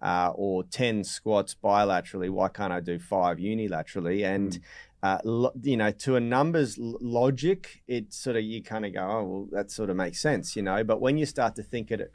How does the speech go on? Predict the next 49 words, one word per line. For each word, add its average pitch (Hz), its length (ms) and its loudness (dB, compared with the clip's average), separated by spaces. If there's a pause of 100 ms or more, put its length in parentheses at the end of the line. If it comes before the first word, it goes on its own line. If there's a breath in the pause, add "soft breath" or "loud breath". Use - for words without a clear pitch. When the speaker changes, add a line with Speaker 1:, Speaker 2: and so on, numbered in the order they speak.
(160)
Speaker 1:
of 107 160 2
it 104 140 -4
from 104 180 -4
an 98 120 -2
engineering 104 580 2
perspective, 101 680 -4 (380 loud breath)
the 107 80 0
leverage, 131 760 6
the 107 80 -4
change 131 420 2
of 101 120 -4
the 95 80 -8
fulcrum 131 440 -2
point, 123 340 0
where 117 440 4
the, 101 140 -6 (300)
now 123 300 4
you've 113 220 -2
got 113 100 2
to 107 80 2
disperse 107 560 0
muscle 113 340 0
motor 110 300 0
units 107 320 -2
across, - 460 -4 (420 loud breath)
uh, - 100 -10
like, 107 280 2
an 113 100 -2
in-, 110 140 -2 (160)
like, 107 180 0 (100)
the, 107 180 0
the, 117 120 -8
the 104 260 -2
stabilizers 120 840 4
are - 20 -2
gonna 107 180 0
work 110 220 2
way 131 640 4
harder 110 340 2
than 104 140 -2
they 101 100 -2
have 104 260 -6
to 113 120 -6
when 101 200 -2
you're 98 180 -2
on 95 60 -2
a 95 60 -4
bilateral 101 600 2
movement. 104 520 0